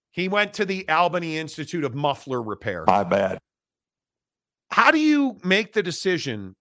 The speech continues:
Speaker 1: to take Reese Poffenbarger? Well, here, let me explain to you why. Maybe it's because Homie Cat this year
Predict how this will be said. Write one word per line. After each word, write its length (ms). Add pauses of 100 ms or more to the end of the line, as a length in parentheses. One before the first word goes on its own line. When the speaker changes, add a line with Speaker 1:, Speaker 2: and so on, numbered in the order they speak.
(140)
Speaker 1:
to 160
take 560 (160)
Reese 580 (160)
Poffenbarger? 960 (2000)
Well, 120
here, 200
let 160
me 120
explain 400
to 120
you 120
why. 320 (640)
Maybe 380
it's 180
because 920 (840)
Homie 380
Cat 400
this 320
year 380